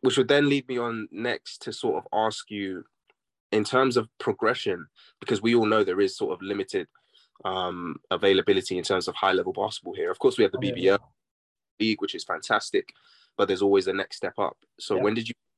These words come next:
Speaker 1: realize, "Okay, I need to go on to that next step," and, and what sort of steps have you taken to, to do that?
Speaker 2: Right, so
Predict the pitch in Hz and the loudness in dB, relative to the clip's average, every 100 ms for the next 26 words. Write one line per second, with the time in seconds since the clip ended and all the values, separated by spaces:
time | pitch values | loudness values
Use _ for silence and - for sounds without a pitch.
0 | _ - 107 101 90 87 95 95 90 87 | _ 0 2 2 -2 -6 -8 -6 -6 -10
1 | _ _ _ - 95 90 - 92 90 - | _ _ _ -6 -6 -6 0 0 2 0
2 | 82 92 - - 90 - - 85 - 95 | -2 -2 -4 -4 -4 -2 -6 -6 -6 2
3 | 101 - 110 98 92 - _ _ - - | 2 4 4 4 2 -6 _ _ -12 -2
4 | 107 - - 92 - 107 - 90 92 - | -2 -2 -8 -6 0 0 0 -2 0 -2
5 | _ - 95 107 104 - _ _ _ _ | _ -12 -2 0 0 -2 _ _ _ _
6 | _ _ _ _ _ _ 139 143 - - | _ _ _ _ _ _ 0 0 0 0
7 | 139 135 135 | 4 6 4